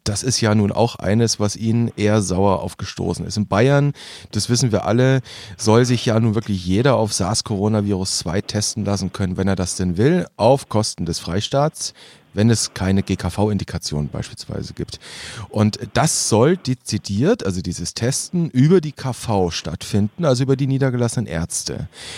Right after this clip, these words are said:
Und die können sich dafür freiwillig melden und werden dann wahrscheinlich in so einer Datenbank gelistet. Erste Frage, Herr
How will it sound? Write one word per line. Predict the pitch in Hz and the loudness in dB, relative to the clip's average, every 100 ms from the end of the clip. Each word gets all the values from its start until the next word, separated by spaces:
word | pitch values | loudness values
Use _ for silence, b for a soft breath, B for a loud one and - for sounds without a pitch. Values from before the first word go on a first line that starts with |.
| B | B
Und | - 98 | -2 2
die | 123 | 4
können | 180 | 4
sich | 170 165 | 2 0
dafür | 143 135 | 0 -2
freiwillig | 107 117 120 131 | 2 2 2 0
melden | 92 90 90 90 | 2 2 2 -2
und | 82 80 - | -2 -4 -2
werden | 98 104 | 2 2
dann | 101 | 2
wahrscheinlich | 98 104 104 98 | 2 2 2 2
in | 90 | 0
so | 98 | 0
einer | |
Datenbank | 92 98 107 101 90 | 0 -2 -2 -2 -2
gelistet. | 80 78 82 92 | -2 -4 -4 -4
Erste | - 107 - | -2 -2 -2
Frage, | - 90 113 127 | -4 0 2 2
Herr | 113 | 2